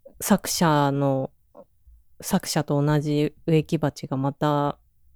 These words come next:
あの、その作家ものの植木鉢屋さんで <laughs> 発売されてたから、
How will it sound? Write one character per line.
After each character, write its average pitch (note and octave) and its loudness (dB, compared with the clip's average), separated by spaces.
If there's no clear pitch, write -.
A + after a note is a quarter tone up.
あ E3 -4
の、 D3 -6
そ D#3+ -4
の D3 0
作 - 0
家 E3+ 2
も E3 4
の D3+ 2
の D#3 2
植 D3+ 4
木 D3+ 0
鉢 D3+ 0
屋 D3 0
さ C#3+ -2
ん C3+ 0
で C#3 -6
<laughs> - -14
発 D#3 2
売 D#3+ 4
さ D#3 -2
れ D3+ 4
て - -6
た C#3+ -2
か C3+ -2
ら、 C3+ -2